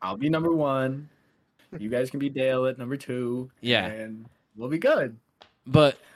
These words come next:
Speaker 1: Right?
Speaker 2: that, that's my thing, and the, one of the things that, that really has always stood out to me is streams. So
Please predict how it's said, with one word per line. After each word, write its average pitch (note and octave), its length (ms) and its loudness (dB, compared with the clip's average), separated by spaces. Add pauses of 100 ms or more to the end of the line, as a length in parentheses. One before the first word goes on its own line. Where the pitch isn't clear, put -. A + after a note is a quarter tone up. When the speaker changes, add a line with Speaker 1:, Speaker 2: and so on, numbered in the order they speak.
(380)
Speaker 1:
Right? C#3+ 220 -4
Speaker 2:
that, D#3+ 340 6
that's E3+ 240 2
my E3 120 4
thing, C3+ 300 4
and A2+ 300 -2 (120)
the, A2+ 260 -2 (560)
one A#2 300 2
of C3 160 4
the G#2+ 80 -4
things G#2+ 800 -2
that, F#2+ 300 -4 (100)
that F2+ 240 -6
really F#2 680 -2 (880)
has G#2 220 -4
always G2+ 260 -4
stood G#2 140 -4
out F2+ 160 -4
to - 80 -16
me G2+ 80 -10
is G2+ 80 -8
streams. G#2+ 480 -8
So G#2 380 -6